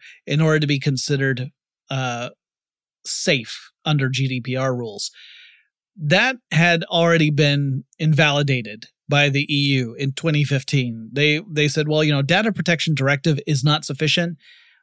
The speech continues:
and Safe Harbor, which was designed to work within Data Protection Directive, that by extension is not sufficient, so it doesn't apply anymore." It was not robust enough to satisfy the requirements of the upcoming G D P R. So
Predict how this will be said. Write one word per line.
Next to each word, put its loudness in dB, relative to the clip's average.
and 2
Safe 2
Harbor, 4
which 2
was 2
designed 2
to 2
work 0
within -2
Data 2
Protection -4
Directive, -2
that 2
by 2
extension 0
is -6
not 2
sufficient, -6
so -2
it -2
doesn't 2
apply -2
anymore." -10
It -8
was -6
not 2
robust 2
enough -2
to -4
satisfy 2
the -2
requirements -2
of -4
the -2
upcoming -4
G -6
D -8
P -4
R. 0
So 2